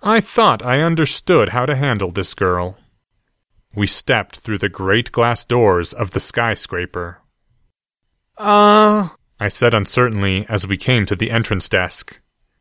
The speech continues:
"We have an appointment to see Kimura Ryuchi-san on the fifty-ninth floor?"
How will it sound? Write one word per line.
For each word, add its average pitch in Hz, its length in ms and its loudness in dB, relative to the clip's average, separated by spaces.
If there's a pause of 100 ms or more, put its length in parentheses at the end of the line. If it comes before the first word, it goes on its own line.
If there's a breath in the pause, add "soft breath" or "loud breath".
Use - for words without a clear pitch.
"We 233 360 0
have 240 200 0
an 233 80 -2
appointment 214 640 2
to 170 140 2
see 190 800 0 (180)
Kimura 208 920 4
Ryuchi-san 175 1160 2 (180)
on 170 280 2
the 170 120 2
fifty-ninth 214 680 0
floor?" 220 540 2